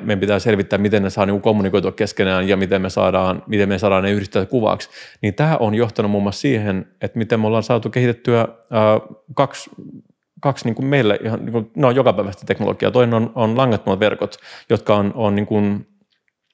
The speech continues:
jotka on niinku, jossa se kehitys on paljon hyötynyt siitä, että miten, miten tota, ää, nimenomaan niinku radioteleskoopit saadaan, saadaan niinku yhdistettyä. Ää, toinen on, on tää niinku niin sanottu aper-, apertuur-, apertuurisynteesi, eli otetaan kaksi teleskooppia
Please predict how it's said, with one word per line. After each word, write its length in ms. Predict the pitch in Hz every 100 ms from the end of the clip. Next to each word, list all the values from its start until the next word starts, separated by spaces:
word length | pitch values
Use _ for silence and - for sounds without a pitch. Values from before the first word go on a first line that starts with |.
| _ -
jotka 200 | 107 -
on 60 | 98
niinku, 180 | 101 98 -
jossa 300 | - - - - - - _ -
se 80 | 117
kehitys 320 | 123 131 110
on 60 | 98
paljon 380 | 135 120 98 - 110
hyötynyt 300 | 110 101 98
siitä, 260 | - 107 98
että 80 | 104
miten, 340 | 101 101 107 - - - -
miten 360 | 110 98 98 98
tota, 240 | 107 101 95 - -
ää, 280 | 104 95 - -
nimenomaan 440 | 95 113 110 101 104
niinku 100 | 113
radioteleskoopit 640 | 120 98 113 - 101 104
saadaan, 380 | - 95 95 - -
saadaan 340 | 101 95 95
niinku 260 | 95 104 98 - -
yhdistettyä. 600 | 104 101 - - 110 110 - - - -
Ää, 100 | 110
toinen 300 | 104 139 123
on, 160 | 113 113
on 140 | 113 101
tää 120 | 107
niinku 220 | 104 - -
niin 100 | 107
sanottu 180 | - 117
aper-, 300 | - 110 131
apertuur-, 540 | 113 117 95 104 98 -
apertuurisynteesi, 1120 | 131 - 131 - 101 101 - 101 90 98 101
eli 100 | 98
otetaan 280 | 95 98 95
kaksi 200 | 101 -
teleskooppia 600 | 98 95 104 - 104